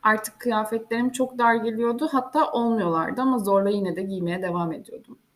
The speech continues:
Ve etraftan duyduğum tabii ki "Kilo almışsın" sözleri de devam ediyordu yani. Şaşkınlıkla insanlar bana bakıyordu.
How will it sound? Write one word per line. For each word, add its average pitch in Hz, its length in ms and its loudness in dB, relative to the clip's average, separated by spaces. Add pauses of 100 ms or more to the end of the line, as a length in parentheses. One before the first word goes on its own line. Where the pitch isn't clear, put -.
(540)
Ve 214 100 0
etraftan 214 560 0
duyduğum 202 440 -2
tabii 185 340 -8
ki 262 280 -4 (340)
"Kilo 202 200 -2
almışsın" 190 540 4
sözleri 196 460 4
de 226 140 4
devam 185 380 4
ediyordu 185 420 -2
yani. 156 380 -4
Şaşkınlıkla 196 800 0
insanlar 175 600 -2
bana 170 220 -2
bakıyordu. - 600 -8